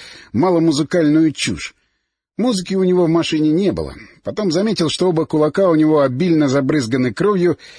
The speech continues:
и правый еще отчетливо ободран, так что висел клочок кожи. Сунул в рот, откусил кожицу, плюнул в окно, лизнул ранку. Сзади в спину ткнул Сергей.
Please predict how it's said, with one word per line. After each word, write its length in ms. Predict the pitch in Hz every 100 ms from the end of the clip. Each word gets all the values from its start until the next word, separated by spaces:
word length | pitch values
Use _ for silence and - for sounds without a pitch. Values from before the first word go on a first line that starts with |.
| - - -
и 80 | 98
правый 400 | - 208 180 165
еще 320 | 143 165 170
отчетливо 580 | 147 - 170 139 135 135
ободран, 520 | 139 208 185 170 147
так 200 | 196 190
что 300 | - 180 151 - - - -
висел 420 | 107 - 185 175
клочок 540 | 160 160 143 156 120
кожи. 480 | - 139 113 69 65 - - _ _ _ _ _
Сунул 500 | - - 254 226 196
в 60 | 185
рот, 300 | 214 214 -
откусил 560 | 113 - 147 - 202
кожицу, 520 | - 190 170 170 - 156
плюнул 400 | - 180 151 127
в 80 |
окно, 300 | 123 135 175
лизнул 400 | 170 127 120 156
ранку. 460 | 120 87 71 - 57 - _ _
Сзади 460 | 76 101 185 185
в 80 | 170
спину 380 | - - 202 175
ткнул 320 | - 160 165
Сергей. 520 | - 156 120 92 65